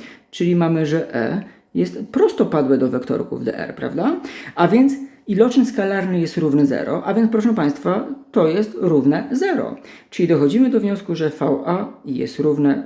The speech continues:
V B. I mamy, proszę Państwa, tu, czyli ta fioletowa linia, to jest tak w trzech wymiarach, to jest powierzchnia. I to jest dokładnie powierzchnia ekwipotencjalna.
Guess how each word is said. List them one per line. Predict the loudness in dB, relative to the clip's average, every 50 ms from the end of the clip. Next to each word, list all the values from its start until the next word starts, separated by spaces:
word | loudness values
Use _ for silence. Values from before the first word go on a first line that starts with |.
| -10 -12 -10
V | -8 -8 -8 -8
B. | -8 -12 -12 -16 -20 _ _ _ _ _ _ _ _ _ _ _ -20 -20 -20 -14 -4 2
I | 4
mamy, | 6 8 6 6
proszę | 4 2 -2
Państwa, | -2 -2 -2 -2
tu, | -2 -2 -2 -4 -4 -6 -12 -20 -20 _
czyli | _ -8 -4 -4
ta | -4 -4
fioletowa | -2 0 0 0 0 0 0 0 2
linia, | 0 2 2 0 0 0 0 0
to | -2
jest | -2 -2 -2
tak | -4 -6 -6
w | -12 0
trzech | 2 2 2 4
wymiarach, | 2 0 0 0 -2 -4
to | -4 -4
jest | -4 -4 -4 -2
powierzchnia. | -2 2 4 4 2 2 0 -6 -10 -12 -12 -14 -18 -20 -20 -20 -20 -20 -14 -8
I | -8 0
to | 2 4 4
jest | 4 4 4
dokładnie | 4 4 4 2 0 0 0 0 0 0 -2
powierzchnia | -2 0 0 0 0 4 4 4 4 2 0 0 0 0 0
ekwipotencjalna. | 0 -2 -2 -2 -6 -6 -4 -4 -6 -4 -4 -6 -4 -6 -8 -10 -10 -10 -12 -14